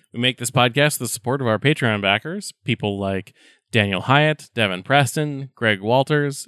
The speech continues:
Devin White, uh, The Flying Minotaur, Rogue Schindler, Penny Von Batavia, Aaron Acevedo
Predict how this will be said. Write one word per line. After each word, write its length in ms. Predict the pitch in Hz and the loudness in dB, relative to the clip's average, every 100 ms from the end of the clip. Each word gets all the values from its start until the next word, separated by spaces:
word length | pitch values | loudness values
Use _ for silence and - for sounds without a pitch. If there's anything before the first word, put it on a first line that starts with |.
| - | -10
Devin 340 | 127 113 101 98 | 0 2 2 0
White, 420 | 113 135 143 - _ _ _ _ - | 0 0 -4 -12 _ _ _ _ -6
uh, 340 | 95 80 65 - | -4 -4 -8 -10
The 80 | 95 | -8
Flying 400 | - 139 139 123 | 0 2 4 2
Minotaur, 560 | 135 - 127 127 120 | 0 0 -4 -4 -6
Rogue 340 | 113 135 147 127 | -2 0 0 0
Schindler, 600 | - 107 101 101 98 95 | -2 -2 0 -2 -2 -4
Penny 320 | - 147 151 | 0 0 0
Von 280 | 117 113 110 | 0 0 0
Batavia, 720 | 104 - 117 107 110 104 101 _ _ _ _ 120 | -2 0 2 2 2 2 -2 _ _ _ _ 2
Aaron 480 | 120 120 117 113 - _ - | 4 4 2 -2 -6 _ -14
Acevedo 880 | - - 101 135 131 127 123 113 | -10 -8 0 2 4 4 2 0